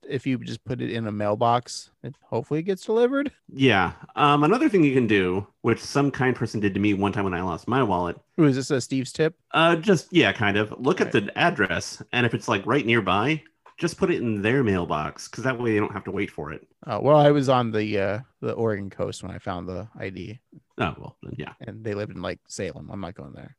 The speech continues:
Speaker 2: No, I don't blame you.
Speaker 1: Especially 'cause there's witches in Salem.
Speaker 2: Mm-hmm. Salem, Oregon.
Speaker 1: Yeah, I'm
Speaker 2: That's,
Speaker 1: sure there's
Speaker 2: that, that's
Speaker 1: witches
Speaker 2: where
Speaker 1: there.
Speaker 2: they all were.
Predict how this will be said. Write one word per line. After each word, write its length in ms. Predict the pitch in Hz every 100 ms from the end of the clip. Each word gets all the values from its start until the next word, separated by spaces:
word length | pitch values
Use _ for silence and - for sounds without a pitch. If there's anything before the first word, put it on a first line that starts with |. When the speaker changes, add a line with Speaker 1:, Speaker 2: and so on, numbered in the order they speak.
| -
Speaker 2:
No, 160 | 101 -
I 60 |
don't 120 | -
blame 160 | 62 55
you. 100 | 57 - _ _
Speaker 1:
Especially 260 | - 110
'cause 160 | - 101
there's 160 | 101 101
witches 360 | 98 - 101
in 80 | 110
Salem. 440 | 101 82 - - _ -
Speaker 2:
Mm-hmm. 360 | 92 - 247 - _ _
Salem, 380 | - 190 143 104
Oregon. 320 | 98 80 - - _ - _
Speaker 1:
Yeah, 200 | 254 113
I'm 80 | 107
Speaker 2:
That's, 120 | 135
Speaker 1:
sure 100 | 127 104
there's 80 | 139
Speaker 2:
that, 100 | 139
that's 140 | 131
Speaker 1:
witches 80 | 98
Speaker 2:
where 100 | 120
Speaker 1:
there. 80 | 107
Speaker 2:
they 40 |
all 160 | 92 85
were. 260 | 90 85